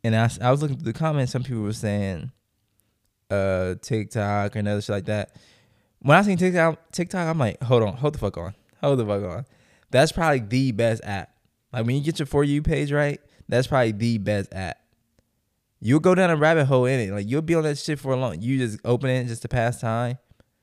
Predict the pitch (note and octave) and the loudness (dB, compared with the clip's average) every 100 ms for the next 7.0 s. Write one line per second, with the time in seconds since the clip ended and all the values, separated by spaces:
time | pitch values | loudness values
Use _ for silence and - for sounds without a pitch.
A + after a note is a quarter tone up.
0 | _ _ _ _ - A#2+ A#2+ - B2 A#2+ | _ _ _ _ -6 -2 -2 0 -2 0
1 | A#2+ B2 B2+ C3 _ _ _ - A#2 C3 | 0 0 -2 -6 _ _ _ 0 4 6
2 | B2 A#2 A2 A2 - A#2 A2+ A2 G2+ G2 | 4 2 2 -2 2 4 4 0 -4 -6
3 | D2+ F2+ D#2+ C#2+ A#2+ _ _ _ _ - | -10 -10 -10 -12 -14 _ _ _ _ -4
4 | C3+ C3+ B2 C3+ F#3 D3 A2 A2+ A#2 - | 0 2 4 2 0 -6 -2 0 0 -4
5 | _ - G2+ G2 G#2 G2+ G2 - G2+ G2 | _ -12 -8 -6 -6 -6 -6 -6 -4 -4
6 | G2 G2+ - - G2+ - F3+ F3+ A2+ | -2 -4 -6 -8 -6 0 4 6 4